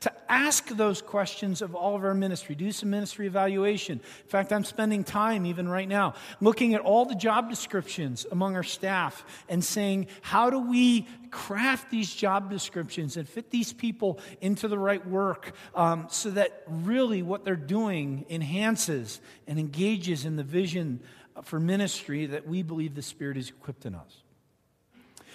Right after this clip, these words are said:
So as we were doing this, obviously we spent time in the text of Scripture. And it became really clear to me very quickly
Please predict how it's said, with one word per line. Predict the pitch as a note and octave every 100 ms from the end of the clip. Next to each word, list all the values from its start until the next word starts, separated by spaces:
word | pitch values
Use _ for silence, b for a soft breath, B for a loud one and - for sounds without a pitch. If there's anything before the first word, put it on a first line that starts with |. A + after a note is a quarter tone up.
| B B
So | - A3+ G#3
as | A#3+ A3+
we | B3
were | C4
doing | A3+ A3+ C4+ B3+
this, | G#3+ G#3 - -
obviously | F#3 A3 A3+ G#3 - G3
we | G3
spent | E3+ - G#3 G#3
time | - G3 G3+ G3+
in |
the | G3
text | - G#3 D#3 - - - b b b
of | C#3+
Scripture. | - G#3 F3 - G#2+ - _ _ _ _ _ b b b -
And | G#3 A3
it | -
became | G#3 - B3+ C4 A#3+ A#3 F#3+
really | F#3 A#3 C4 B3
clear | B3 A#3 A3+ G#3+
to |
me | G3+ G3
very | F#3 G3 F#3+
quickly | - F#3 - B2+ A#2